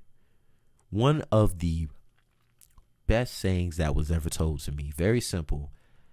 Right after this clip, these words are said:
and it's helped me deal with a lot in life, is, "How do you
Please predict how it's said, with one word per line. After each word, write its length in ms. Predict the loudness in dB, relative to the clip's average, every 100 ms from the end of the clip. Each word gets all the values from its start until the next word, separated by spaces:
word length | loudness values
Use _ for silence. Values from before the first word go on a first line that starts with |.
| -20 -20 _ _
and 300 | -4 -2 -2 -2
it's 220 | -4 -2
helped 260 | -2 -2 -2
me 160 | -2
deal 280 | 0 0 0
with 140 | 0 -4
a 60 |
lot 340 | -4 -2 -2 -4
in 120 | -8
life, 320 | -8 -6 -8 -8
is, 160 | -10 -12
"How 260 | -6 -4
do 120 | -2 -2
you 320 | -4 -6